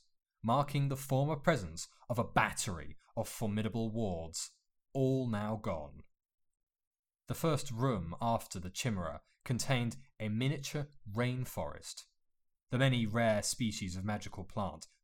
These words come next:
curled and sniffed the air as he passed, unfelt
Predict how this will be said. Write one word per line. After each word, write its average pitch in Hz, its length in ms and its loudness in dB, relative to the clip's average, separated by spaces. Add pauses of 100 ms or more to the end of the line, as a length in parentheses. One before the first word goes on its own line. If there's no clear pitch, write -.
curled 95 600 -2
and 90 140 -6
sniffed - 540 -2
the 98 160 -4
air 87 280 -2
as 80 120 -4
he 87 80 -10
passed, - 600 -4 (300)
unfelt - 640 -2